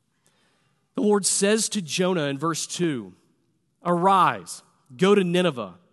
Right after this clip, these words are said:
that great city, and call out against it the message that I tell you." This was not Jonah's message. Did you notice that and catch that? This is the message that I, the Lord,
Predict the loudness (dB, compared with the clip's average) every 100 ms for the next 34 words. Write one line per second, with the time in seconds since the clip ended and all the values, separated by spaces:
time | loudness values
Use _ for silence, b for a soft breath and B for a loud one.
0 | -6 -2 -2 -4 -4 -2 -4 -4 -4 -6
1 | -8 -6 -2 -2 -2 -2 -4 -6 -8 -8
2 | -10 -12 -12 -8 -6 -6 -6 -6 -8 -10
3 | -14 -18 _ _ _ -8 -6 -4 -6 -8
4 | -8 -12 -12 -14 -16 -20 _ _ _ _
5 | _ _ _ _ _ _ -4 -4 -2 0
6 | 2 2 0 -4 -2 -4 -4 -4 -6 -10
7 | -16 -16 _ _ _ -12 -6 -4 -4 -6
8 | -8 -14 _ _ _ _ -12 -6 -8 -8
9 | -16 -20 _ _ _ _ _ _ _ _
10 | _ _ _ -2 -2 0 -2 -2 -2 -2
11 | -4 -4 -4 -2 -2 -2 -2 -2 -4 -4
12 | -4 -2 -2 -4 -8